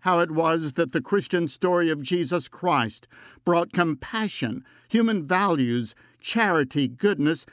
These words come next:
and selflessness to Western civilization, and he ended his articles by saying,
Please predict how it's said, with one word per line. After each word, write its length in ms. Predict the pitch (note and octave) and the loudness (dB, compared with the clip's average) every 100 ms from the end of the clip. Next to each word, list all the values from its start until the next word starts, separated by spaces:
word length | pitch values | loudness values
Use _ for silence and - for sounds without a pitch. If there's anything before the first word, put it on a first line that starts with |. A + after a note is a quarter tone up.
| _ - | _ -2
and 240 | F3+ F3 | 0 0
selflessness 1120 | - - C4 C#4 - F#3 E3 B2 C#3+ D3+ - - _ - | -4 -2 0 0 0 0 0 0 0 -2 -4 -14 _ -2
to 80 | F#3 | 0
Western 400 | F3 E3+ F3+ D3 | 2 2 0 0
civilization, 920 | F3 C#3+ C#3+ A2+ C3 A#2+ - C3+ B2 - - | 0 0 0 0 0 0 -2 -2 -2 -8 -4
and 200 | - F3 | 0 2
he 200 | E3+ E3+ | 2 0
ended 280 | G3+ B3+ A#3+ | 0 0 2
his 180 | G#3+ F#3 | 0 0
articles 480 | G3+ F#3+ D3 D3 B2 | 0 0 -2 -2 -2
by 220 | C3+ A#2+ | 0 0
saying, 600 | A#2+ D3 A#2 A2 A2 G2 | -2 -2 -2 -2 -4 -8